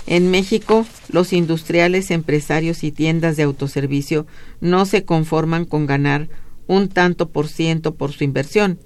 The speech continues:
Están copiando a los gobernantes que en un periodo de gobierno se hacen millonarios. El industrial intenta no pagar impuestos ni salarios justos porque están dentro de la mafia in-, mundial que llevan por meta gobernar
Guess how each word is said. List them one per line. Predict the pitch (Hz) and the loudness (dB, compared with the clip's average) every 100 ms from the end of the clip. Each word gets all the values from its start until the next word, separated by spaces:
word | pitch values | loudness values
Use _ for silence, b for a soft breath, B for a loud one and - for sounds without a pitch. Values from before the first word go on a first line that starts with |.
| b b b - | b b b -6
Están | 135 131 139 170 190 | -4 0 2 2 0
copiando | - 175 165 180 175 170 165 170 - | -2 -2 0 4 4 4 2 0 0
a | |
los | 147 139 | 0 0
gobernantes | 143 139 143 156 156 160 170 - B B - | 0 0 0 0 0 0 -2 -4 B B -2
que | 160 | 2
en | 165 | 4
un | 190 | 2
periodo | 190 190 180 190 185 175 | 4 4 6 6 6 4
de | 156 147 | 4 2
gobierno | 147 151 160 160 170 165 b b | 2 2 0 0 -2 -4 b b
se | - 180 156 | -2 4 4
hacen | 175 196 170 | 4 2 2
millonarios. | 160 170 190 214 175 120 - - b b b | 2 2 4 4 2 0 -6 -20 b b b
El | - 165 | 2 4
industrial | 160 156 147 - 160 170 | 4 4 0 0 2 2
intenta | 180 175 151 156 170 | 2 2 0 2 0
no | 156 156 | 0 2
pagar | 165 143 127 | 2 4 2
impuestos | 123 127 170 180 175 165 | 0 2 2 2 -2 0
ni | 143 | -2
salarios | 135 127 139 151 143 139 | 0 0 2 2 0 0
justos | 170 170 - 190 196 b b b - | 0 0 0 -4 -4 b b b 0
porque | 165 165 160 | 0 2 -2
están | 160 175 180 | 2 2 2
dentro | 185 175 156 | 0 0 0
de | 139 | 0
la | 135 | 0
mafia | 151 156 165 156 | 0 0 0 0
in-, | 151 - | -2 0
mundial | 151 151 170 143 156 160 b b b | 0 4 4 4 2 -6 b b b
que | 165 165 | 0 4
llevan | 170 165 175 | 4 4 2
por | 175 156 147 | 0 0 0
meta | 147 160 160 170 | 2 0 2 2
gobernar | 160 139 131 151 147 | 2 0 0 0 0